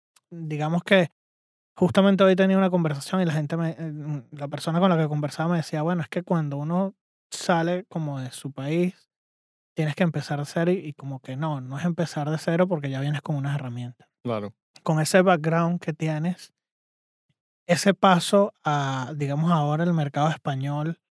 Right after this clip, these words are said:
Speaker 1: porque además emprendes junto, junto a Magenta y a Tomás en Mute Crew,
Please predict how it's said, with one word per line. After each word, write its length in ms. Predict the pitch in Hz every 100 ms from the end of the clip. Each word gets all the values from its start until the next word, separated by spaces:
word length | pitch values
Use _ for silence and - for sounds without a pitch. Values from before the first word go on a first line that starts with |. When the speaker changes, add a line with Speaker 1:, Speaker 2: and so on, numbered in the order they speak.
| _ _ _ _ _ _ _
Speaker 1:
porque 240 | 143 139 139
además 340 | 135 135 139
emprendes 560 | 165 151 151 147 151 151
junto, 640 | 160 135 127 123 120 165 -
junto 340 | - 143 131
a 40 | 127
Magenta 720 | 123 135 139 135 151 151 - _ _ _
y 140 | 139 127
a 120 | 123
Tomás 640 | 120 123 135 143 - - - _ _ -
en 180 | 123
Mute 520 | 123 123 131 147 139 156
Crew, 360 | 151 143 151